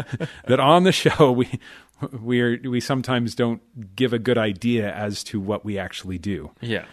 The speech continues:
Speaker 1: Right? Because we are educators here and we do have classes.
Speaker 2: Mm-hmm.
Speaker 1: Now, uh, we,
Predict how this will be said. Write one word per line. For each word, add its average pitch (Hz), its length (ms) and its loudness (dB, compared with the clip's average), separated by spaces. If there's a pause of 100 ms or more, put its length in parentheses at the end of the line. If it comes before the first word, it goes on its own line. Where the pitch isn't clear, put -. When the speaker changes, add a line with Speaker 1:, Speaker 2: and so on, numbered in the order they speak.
(220)
Speaker 1:
Right? 92 280 -4 (300)
Because 113 340 -2
we 120 160 0
are 120 320 -2
educators 127 680 -2
here 98 160 -4
and 101 80 -4
we 104 60 -4
do 113 120 -2
have 98 240 -8
classes. - 680 -10 (120)
Speaker 2:
Mm-hmm. 107 360 -10
Speaker 1:
Now, 117 240 0 (300)
uh, 120 140 -8 (260)
we, 120 240 -2